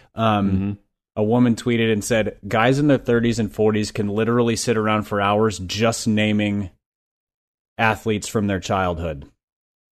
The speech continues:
Speaker 2: Dude, it's so true.
Speaker 1: And then
Speaker 2: Yeah.
Speaker 1: it's like eight thousand replies of random athletes from our
Speaker 2: <laughs>
Speaker 1: childhoods.
Speaker 2: Yeah.
Speaker 1: Just, and,
Speaker 2: Yeah.
Speaker 1: and I'm like, "That, that pretty much sums up what we do on this podcast."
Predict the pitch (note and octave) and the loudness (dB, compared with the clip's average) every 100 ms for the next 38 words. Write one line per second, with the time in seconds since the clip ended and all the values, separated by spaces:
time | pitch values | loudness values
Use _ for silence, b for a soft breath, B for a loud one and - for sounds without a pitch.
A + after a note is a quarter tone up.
0 | - A#2+ G#2 - - G2 - - E2+ C#3 | 0 2 2 -2 0 0 0 -4 2 4
1 | C3+ C3+ - - G2 - E3+ D3 - - | 4 4 0 -4 0 2 2 0 0 -4
2 | C3 D#3 - - - B2+ A#2+ C#3 C#3 C#3+ | -2 -2 -4 -20 -10 -4 -2 0 0 0
3 | A#2 A2+ - G#2+ G2 G2+ A#2 C3+ - A#2+ | 0 -6 -6 -6 -4 -2 -4 -6 -6 -8
4 | G#2+ G#2 A2 A#2 A#2+ A#2 G2 A2 A2+ C3 | -6 -4 -2 0 0 -2 -2 -6 -4 -4
5 | C3 - - B2 A#3+ - - G#2+ G2+ G3 | -4 -6 -6 2 2 2 0 0 2 2
6 | A#2 G#2+ F#2+ F2 B A#2+ G#2+ C3 - - | 2 2 2 0 B -10 -2 -2 -2 -10
7 | - D3+ A2+ A2+ G3+ D#3+ D3 B2 F#3+ - | -4 2 4 4 4 2 0 -2 -6 -8
8 | _ _ D#3 F#3 - - D#3 E3 D#3+ D#3 | _ _ -4 -4 -6 -8 -4 -2 0 -2
9 | G#2+ - D3+ C3+ C#3 C#3 C3+ C3 A#2 C3+ | -6 -4 -2 0 -2 -2 0 -2 0 0
10 | A#2 G#2 - B2 A2+ F2+ D#2 D#2+ | -2 -6 -8 -8 -8 -10 -16 -16